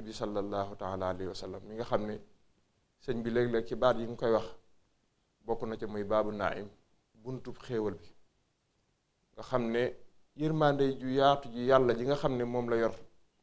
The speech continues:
ak xéewalam yu bari yooyu nga xam ne du jeex, yépp da koo dëxëñ, sabab bi nekk ci Yonent bi sallallahu alayhi wa sallam. Moo tax ñi nga xam ne Yàlla tawféexal nañ leen ba ñu yor xol bu leer, xol bu set, te Yàlla namm ci ñoom njariñ,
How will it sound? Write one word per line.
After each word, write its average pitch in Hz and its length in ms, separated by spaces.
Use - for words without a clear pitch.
ak 131 200
xéewalam 147 420
yu 135 120
bari 135 260
yooyu 131 220
nga 135 100
xam 143 140
ne 135 100
du 123 140
jeex, 120 220
yépp 139 320
da 139 120
koo 143 200
dëxëñ, 139 400
sabab 123 240
bi 110 80
nekk 120 320
ci 117 100
Yonent 113 300
bi 104 100
sallallahu 98 380
alayhi 98 180
wa 95 40
sallam. 98 260
Moo 107 140
tax 117 160
ñi 120 80
nga 127 100
xam 131 160
ne 123 80
Yàlla 123 200
tawféexal 131 480
nañ 113 200
leen 107 160
ba 120 80
ñu 123 80
yor 135 160
xol 131 220
bu 117 100
leer, 113 260
xol 107 140
bu 113 100
set, - 220
te 110 80
Yàlla 117 280
namm 135 340
ci 131 120
ñoom 120 180
njariñ, 104 260